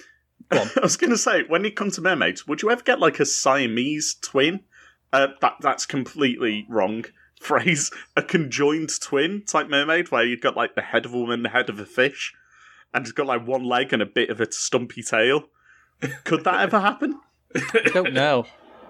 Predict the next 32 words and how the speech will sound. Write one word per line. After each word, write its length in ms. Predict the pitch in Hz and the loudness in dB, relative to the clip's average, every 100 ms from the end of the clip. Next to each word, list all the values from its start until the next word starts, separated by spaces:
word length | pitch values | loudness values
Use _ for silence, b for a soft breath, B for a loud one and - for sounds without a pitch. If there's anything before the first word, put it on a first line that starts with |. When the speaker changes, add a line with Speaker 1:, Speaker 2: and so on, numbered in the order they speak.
| 147 | 0
Speaker 1:
I 40 | |
don't 120 | 220 | 2
know 80 | 226 | 2
how 120 | 208 | 2
mermaids 460 | 180 170 165 160 143 | 4 2 4 4 2
are 40 | |
created 380 | - 156 185 175 | 0 2 2 2
to 100 | 135 | 0
be. 100 | 104 | 2
I 80 | 135 | 2
don't 160 | 190 | 2
know. 60 | 180 | 0
My 140 | 160 | 0
mermaid 440 | 156 165 190 147 127 | 2 2 4 2 2
lore 320 | 135 151 120 | 2 4 4
is 100 | 113 | 0
very 240 | 107 135 120 | 0 0 2
lacking. 440 | 120 151 - 110 | 2 2 0 0
I 40 | 113 | 2
don't 120 | 170 | 2
know 60 | 151 | 2
how 140 | 143 | 2
they're 160 | 131 123 | 2 2
created. 600 | - 127 151 160 101 95 | 2 2 2 0 -2 0
I 40 | |
don't 140 | 127 151 | 0 0
know 60 | |
if 120 | 147 - | 0 2
they're 160 | 131 | 2
Speaker 2:
Well, 160 | 117 170 | 4 2
Speaker 1:
born 260 | 165 170 | 4 2
or 340 | 131 113 110 | 0 2 0